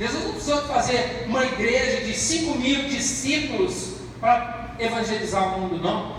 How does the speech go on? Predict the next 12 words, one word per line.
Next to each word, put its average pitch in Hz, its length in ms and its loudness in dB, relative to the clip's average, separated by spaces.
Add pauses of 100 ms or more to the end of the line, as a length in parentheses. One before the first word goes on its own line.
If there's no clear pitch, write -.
(120)
Ele 294 160 2
precisou 311 380 2
pegar 247 360 2
doze, 233 400 6 (280)
dos 247 160 -4
doze 240 360 0
sobrou 220 720 2 (560)
onze, 403 800 4 (960)
depois 277 400 4
veio 254 180 2
mais 233 300 -2
um, 330 180 2